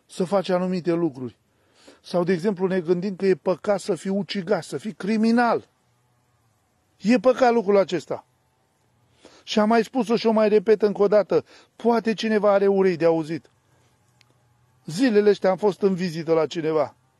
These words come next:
Și spunea, solarul acesta este pentru vânzare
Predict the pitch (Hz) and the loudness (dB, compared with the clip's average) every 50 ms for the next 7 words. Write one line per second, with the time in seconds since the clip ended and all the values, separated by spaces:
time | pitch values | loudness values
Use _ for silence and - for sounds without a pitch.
0 | _ _ _ _ _ _ _ _ _ _ _ _ _ _ _ _ _ _ _ _ | _ _ _ _ _ _ _ _ _ _ _ _ _ _ _ _ _ _ _ _
1 | _ _ _ _ _ _ - - - 214 208 - - - 220 220 220 202 170 _ | _ _ _ _ _ _ -12 -4 -2 0 0 -2 -2 -4 0 2 2 0 0 _
2 | _ _ _ _ _ - - - - 202 190 180 180 196 220 247 262 254 240 214 | _ _ _ _ _ -16 -12 -4 0 2 4 6 6 6 6 6 6 4 4 4
3 | 214 208 208 202 185 - 202 196 - - 190 180 - 190 165 165 175 160 151 165 | 4 4 4 4 2 0 -4 -2 0 0 0 0 0 -2 -4 -4 -4 -4 -4 -6
4 | 156 156 170 165 156 160 - 190 180 180 165 | -2 -2 -2 -2 0 0 0 0 2 0 -2